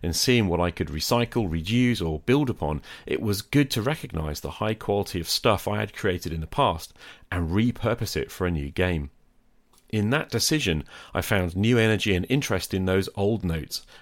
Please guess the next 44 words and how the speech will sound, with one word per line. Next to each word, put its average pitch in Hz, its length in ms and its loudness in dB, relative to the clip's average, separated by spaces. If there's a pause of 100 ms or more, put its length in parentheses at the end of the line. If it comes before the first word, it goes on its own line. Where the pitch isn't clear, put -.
and 82 100 -4
felt - 220 2
the 92 160 -4
impetus 104 400 -2
to - 140 -6
create 78 480 -4
some - 200 0
more. 95 440 -2 (920)
That 156 240 2
led 80 220 0 (240)
to - 100 -6
the 120 80 -2
second 98 400 0
move. 76 380 -2 (840)
I - 60 -2
pitched - 460 0
a 151 40 4
game 92 440 2
of 85 100 -6
Mithras 110 400 0
Classic - 340 -4
Fantasy 98 480 -2
to - 120 -18
be 90 80 -4
played 101 360 2
in - 140 -2
the 107 80 2
realm 78 240 -2
of 76 80 -4
Mistermere. 80 640 -2 (720)
You 117 100 2
can 123 120 4
hear 156 180 6
the 143 100 4
rationale 110 460 4
of 92 80 2
that 135 160 2
decision 80 360 0
if 76 160 -4
you 101 60 -2
listen 98 280 0
to 87 120 -8
Season 90 420 -2
eight, 85 260 -2